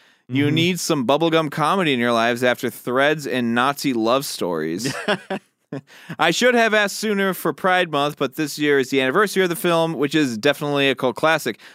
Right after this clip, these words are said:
Speaker 1: The cast alone is enough to warrant that title, but the importance of the L G B T Q community to have this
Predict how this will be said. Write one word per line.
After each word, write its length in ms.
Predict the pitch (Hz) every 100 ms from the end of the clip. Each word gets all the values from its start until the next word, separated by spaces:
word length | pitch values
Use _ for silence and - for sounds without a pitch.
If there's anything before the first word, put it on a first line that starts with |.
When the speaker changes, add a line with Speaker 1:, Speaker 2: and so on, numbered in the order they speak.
| -
Speaker 1:
The 80 | -
cast 340 | 190 247 -
alone 300 | 214 160 131
is 100 | 117
enough 220 | 120 139
to 100 | 156
warrant 320 | 123 127 143 151
that 200 | 120 107 -
title, 460 | - 143 151 156 156
but 320 | 123 120 117
the 240 | - 117 117
importance 560 | - 151 165 180 160
of 140 | 120 123
the 120 | -
L 160 | 131
G 160 | 143 139
B 200 | 127 120
T 200 | - 113
Q 180 | - 120
community 680 | - 135 151 147 139 131 - -
to 160 | 123 113
have 240 | 147 151
this 180 | 127